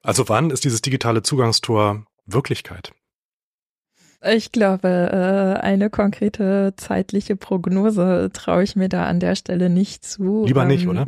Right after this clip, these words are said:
Speaker 2: weil wir ja gehört haben, dass es da noch, äh, an mehreren, ähm, Stellen hapert. Äh, auch beispielsweise die, ähm, die Schnittstelle ist ja noch gar nicht fertig, um die nationalen Once-Only Technical Systems mit dem E U, äh,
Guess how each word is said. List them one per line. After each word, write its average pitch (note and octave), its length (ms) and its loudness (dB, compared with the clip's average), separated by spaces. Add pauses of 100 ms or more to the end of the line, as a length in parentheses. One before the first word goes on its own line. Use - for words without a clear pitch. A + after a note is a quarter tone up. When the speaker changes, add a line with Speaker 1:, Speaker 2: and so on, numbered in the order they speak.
(120)
Speaker 2:
weil G3 220 2
wir G3+ 80 2
ja F#3 100 0
gehört G#3 400 0
haben, F3+ 260 0
dass F3 200 -4
es F#3 120 -10
da E3+ 140 0
noch, F3 300 -2
äh, E3+ 380 0
an G#3+ 260 0
mehreren, G3+ 800 2
ähm, F#3+ 500 0
Stellen F#3+ 580 0
hapert. F#3+ 720 0
Äh, E3 340 0 (280)
auch - 160 -2
beispielsweise E3 760 -2
die, D#3+ 320 0
ähm, D#3+ 420 0 (560)
die F3+ 80 2
Schnittstelle E3 840 2
ist F3+ 120 -2
ja D3+ 80 -2
noch D#3+ 200 -4
gar D#3+ 120 0
nicht F3 160 -4
fertig, - 360 -2
um D#3+ 140 2
die D#3+ 200 0
nationalen D#3 560 0
Once-Only D#3+ 480 0
Technical - 420 -2
Systems - 480 -4
mit E3 140 -2
dem D#3+ 100 0
E E3 60 2
U, E3 320 2
äh, D#3+ 340 -2